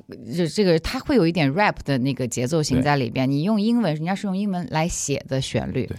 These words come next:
Speaker 1: 所以我们当时会有
Speaker 2: 对于改编很，要求很高的，
Speaker 1: 很难的，
Speaker 2: 嗯。
Speaker 1: 对。但是没想到，哎，我跟丁真银还有跟张慧芳，我们三个人一起唱，就是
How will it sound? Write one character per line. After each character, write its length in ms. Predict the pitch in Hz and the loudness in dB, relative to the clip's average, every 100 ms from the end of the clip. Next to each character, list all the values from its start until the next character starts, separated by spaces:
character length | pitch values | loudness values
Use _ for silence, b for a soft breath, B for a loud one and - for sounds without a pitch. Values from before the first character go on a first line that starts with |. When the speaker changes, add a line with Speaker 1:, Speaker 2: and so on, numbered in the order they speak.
| B B | B B
Speaker 1:
所 120 | 196 | 2
以 40 | |
我 120 | 214 | 4
们 160 | 143 147 | 4 2
当 160 | 180 190 | 2 4
时 100 | 156 | 4
会 60 | |
有 40 | 156 | 6
Speaker 2:
对 60 | |
于 20 | 147 | 6
改 120 | 87 | 6
编 280 | 127 147 - | 6 6 6
很， 300 | - 82 82 | 4 4 4
要 160 | - 117 | 4 6
求 100 | 123 | 8
很 120 | 101 | 6
高 160 | 80 92 | 6 4
的， 80 | 90 | 4
Speaker 1:
很 60 | |
难 100 | 80 | 4
的， 40 | 82 | 4
Speaker 2:
嗯。 20 | |
Speaker 1:
对。 320 | 190 147 151 B B B | 6 4 0 B B B
但 120 | 233 | 2
是 100 | 240 | 4
没 200 | 214 185 | 6 6
想 240 | 202 180 135 | 6 4 6
到， 320 | 165 143 110 - | 6 4 2 2
哎， 220 | 202 254 - _ - - - | 4 2 0 _ -8 -6 0
我 140 | 165 | 2
跟 240 | 180 190 190 | 2 2 2
丁 160 | 202 | 2
真 180 | 208 196 | 4 4
银 240 | 160 165 | 4 2
还 120 | 165 170 | 4 2
有 80 | |
跟 180 | 151 170 | 4 2
张 200 | 165 190 | 2 2
慧 140 | 180 160 | 2 4
芳， 260 | 170 175 | 4 4
我 60 | 147 | 4
们 140 | 120 | 2
三 200 | 127 156 | 2 2
个 80 | 160 | 4
人 100 | 147 | 0
一 20 | |
起 180 | 151 147 | 0 -4
唱， 280 | - 156 139 B B B | -2 -2 -2 B B B
就 100 | - | -6
是 300 | 180 170 165 | 0 2 0